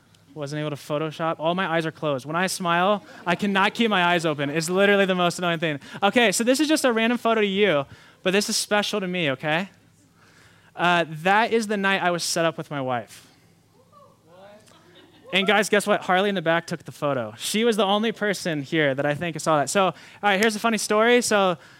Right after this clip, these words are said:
uh, that's my beautiful wife in the center. The guy on the right was my roommate who actually went on a date with her the year before.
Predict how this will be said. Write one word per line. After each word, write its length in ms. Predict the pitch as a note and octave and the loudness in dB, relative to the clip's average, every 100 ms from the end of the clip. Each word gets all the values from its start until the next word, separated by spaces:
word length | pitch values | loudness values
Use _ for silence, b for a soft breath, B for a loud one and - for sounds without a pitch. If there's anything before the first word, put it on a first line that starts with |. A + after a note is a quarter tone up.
| B | B
uh, 280 | G3 F#3 F3+ | 2 4 4
that's 240 | F#3 G3+ | 0 -2
my 240 | G3+ G3 F#3+ | 0 0 0
beautiful 480 | E3 G#3+ B3 A3 A3+ | 0 2 2 2 2
wife 260 | G#3+ A3 | 4 2
in 60 | A3 | -2
the 80 | G3+ | -2
center. 340 | G#3+ G#3+ B3 | 0 2 0
The 120 | F#3+ | 0
guy 160 | G#3 G#3 | 2 2
on 80 | A3+ | 2
the 60 | |
right 160 | G#3+ A3+ | 2 0
was 100 | G3 | 0
my 100 | G3 | 0
roommate 460 | F3+ G#3+ A#3+ B3+ | 2 2 2 2
who 80 | G#3 | 2
actually 280 | A3+ A#3+ B3 | 2 2 0
went 140 | A#3+ | 0
on 80 | B3 | 0
a 80 | A3+ | 0
date 280 | F3+ A3 C4+ | 2 2 2
with 160 | - | 0
her 140 | A3 G#3+ | -2 -2
the 120 | G#3 | 0
year 160 | G#3 G#3+ | -2 -4
before. 480 | G3 A#3 A#3 C#3 | -4 -2 0 -2